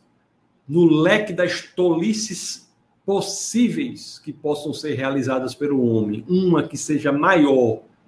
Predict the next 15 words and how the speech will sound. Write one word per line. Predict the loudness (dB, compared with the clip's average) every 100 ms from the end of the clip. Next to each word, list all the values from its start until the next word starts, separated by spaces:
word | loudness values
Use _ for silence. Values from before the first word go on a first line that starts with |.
| _
do | 0 0 2
que | 4 4 2 -4
a | -8 -6
de | 0 2
não | 4 2 2 2
ouvir | 2 2 2 0 -2 0 -2 -6
a | -8
voz | -8 -4 -2 -2
do | -4
Espírito | -8 -10 -8 -8 -8
Santo. | -10 -10 -10 -14 _ -20 -20 _ _ _ _ _ 4
Principalmente | 6 6 6 4 6 6 8 4 2 -8 -20 _ _ _
quando | 4 6 6
essa | 6 4 0
voz, | 2 4 4 0 -4 -14